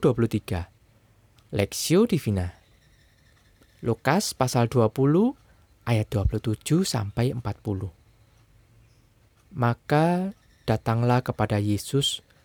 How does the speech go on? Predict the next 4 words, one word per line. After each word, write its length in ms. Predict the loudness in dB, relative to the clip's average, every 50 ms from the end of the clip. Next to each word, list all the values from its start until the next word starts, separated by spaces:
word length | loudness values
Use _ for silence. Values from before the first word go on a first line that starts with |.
| _ _ _ _ _ _ _ _
beberapa 560 | -4 -2 0 0 0 0 0 0 0 0 0
orang 240 | 0 0 0 0 0
Saduki 720 | -2 -2 -2 -2 -4 -4 -6 _ -4 -4 -4 -4 -6 -10 _ _ _ _ _ _ _ _ _ _ _ _ _ _ _ 0
yang 240 | 0 0 0 0